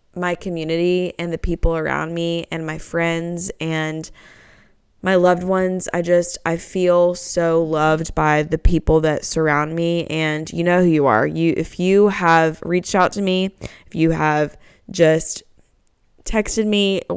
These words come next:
done some, like, my, okay, example, story time, s-, quick story time. And I'll get into everything that's been going on in my life,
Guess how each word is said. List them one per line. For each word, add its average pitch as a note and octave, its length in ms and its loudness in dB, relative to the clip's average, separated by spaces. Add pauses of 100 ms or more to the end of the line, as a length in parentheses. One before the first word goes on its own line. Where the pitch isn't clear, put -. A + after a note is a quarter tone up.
(580)
done G3+ 500 0
some, G3 420 -4
like, F#3 300 -2
my, G3 240 -4 (1040)
okay, D#3 340 -6 (180)
example, D#3+ 520 -4
story E3+ 300 0
time, - 280 -10 (100)
s-, - 280 -20 (100)
quick - 300 0
story F3 280 2
time. - 220 -10 (800)
And F#3 120 -2
I'll G#3 200 0
get G#3+ 160 2
into E3+ 640 0 (160)
everything F3 340 -2
that's C#3 140 -12
been D#3 160 -8
going C#3+ 180 -4
on G#2+ 120 -6
in - 20 -10
my E2 100 -10
life, E2+ 200 -8